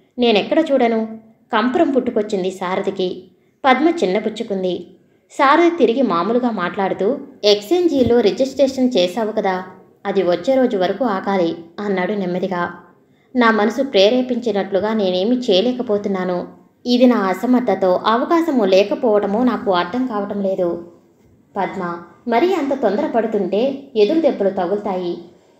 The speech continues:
ఏ పని చేసినా నాలుగు కోణాల నుంచి ఆలోచించి చేయటం అవసరం."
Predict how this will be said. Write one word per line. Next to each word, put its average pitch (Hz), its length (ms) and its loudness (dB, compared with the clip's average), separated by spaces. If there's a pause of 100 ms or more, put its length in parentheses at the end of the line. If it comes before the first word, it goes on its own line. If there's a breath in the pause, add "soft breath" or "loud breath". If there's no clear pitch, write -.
(140 soft breath)
ఏ 240 180 0
పని 247 240 2 (100)
చేసినా 208 320 0
నాలుగు 190 420 -2
కోణాల 233 440 0
నుంచి 196 320 -2
ఆలోచించి 208 640 -2
చేయటం 170 320 -2
అవసరం." 175 460 -6